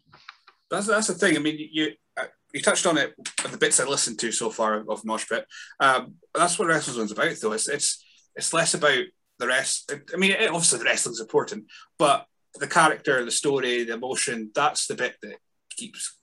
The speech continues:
people coming back. I mean, I remember Battle of the Nations that year. Uh, I was, I was in the crowd, and it was, uh, you, you guys, you and Scotty against the Outfit, and it looked like they won. And the place just, it wasn't like it went silent,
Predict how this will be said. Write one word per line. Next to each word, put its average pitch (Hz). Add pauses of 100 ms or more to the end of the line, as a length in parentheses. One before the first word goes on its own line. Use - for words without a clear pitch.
(100)
people -
coming 107
back. 127
I -
mean, 123 (280)
I 175
remember 151
Battle 139
of -
the 120
Nations 120
that 120
year. 120 (100)
Uh, 120
I -
was, 117
I 131
was 113
in 123
the 117
crowd, 113
and 113
it 120
was, 107
uh, 120
you, 123
you 127
guys, 120
you 131
and 120
Scotty 120
against 120
the 113
Outfit, 107 (500)
and 135
it 131
looked 135
like 123
they 113
won. 113 (540)
And 135
the 139
place 180
just, -
it 165
wasn't 220
like 156
it 127
went 123
silent, 196